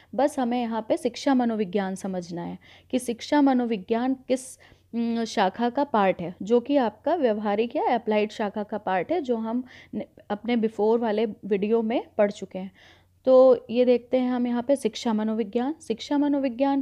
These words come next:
किस, कौन सी मनोविज्ञान की शाखा है? व्यवहारिक मनोविज्ञान की शाखा है। शिक्षा मनोविज्ञान के अंतर्गत हम अध्ययन क्या करते हैं?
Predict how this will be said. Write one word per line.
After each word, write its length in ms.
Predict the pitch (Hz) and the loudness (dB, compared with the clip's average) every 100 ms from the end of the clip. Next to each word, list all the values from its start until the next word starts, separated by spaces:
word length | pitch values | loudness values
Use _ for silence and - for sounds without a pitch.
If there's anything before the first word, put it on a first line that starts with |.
| 269 | -2
किस, 120 | 240 240 - _ - - _ | -6 -6 -18 _ -20 -20 _
कौन 240 | - 254 277 | -2 0 2
सी 120 | 294 | 2
मनोविज्ञान 680 | 269 262 254 233 254 254 254 | 2 0 0 0 0 0 -2
की 120 | 262 | -2
शाखा 380 | 269 262 262 269 | 0 -2 0 -2
है? 200 | 277 285 | 0 0
व्यवहारिक 540 | 220 190 190 190 220 | -2 -4 -2 -2 -2
मनोविज्ञान 600 | 240 247 254 220 262 262 | 0 2 2 4 2 2
की 120 | 254 | -2
शाखा 360 | 269 262 262 262 | 0 0 0 -2
है। 200 | 262 277 _ _ _ _ _ | -2 -4 _ _ _ _ _
शिक्षा 340 | 226 226 - 294 | -4 -2 0 2
मनोविज्ञान 640 | 294 277 269 233 269 262 | 4 2 2 2 2 2
के 100 | 262 | 2
अंतर्गत 540 | 269 254 254 254 262 254 | 2 2 2 2 0 0
हम 140 | 254 | -2
अध्ययन 500 | - 202 185 233 269 | 0 -4 -2 0 2
क्या 180 | 277 277 | 2 2
करते 320 | 269 269 277 | 2 0 0
हैं? 200 | 277 311 | 0 -2